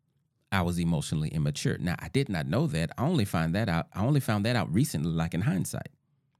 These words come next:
But because of that, what I could not instill into my children was emotional maturity.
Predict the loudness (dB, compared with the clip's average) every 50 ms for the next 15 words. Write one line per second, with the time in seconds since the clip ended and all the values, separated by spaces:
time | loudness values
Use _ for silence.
0 | _ _ _ _ _ -20 -18 -18 -14 -6 2 2 4 4 4 2 -2 -2 0 0
1 | 0 0 0 0 -2 0 -2 -2 -4 -6 -10 -16 _ _ -2 2 2 2 2 2
2 | -2 -2 0 0 0 2 4 2 2 2 0 -2 -2 -4 -2 -2 0 0 2 0
3 | 0 0 0 0 0 0 -2 -2 -2 -2 0 0 0 0 -2 -2 -4 -8 _ _
4 | _ _ 0 0 2 2 4 4 4 4 2 0 -2 -4 -2 -2 -2 -2 -2 -4
5 | -4 -4 -4 -6 -8 -10 -12 -14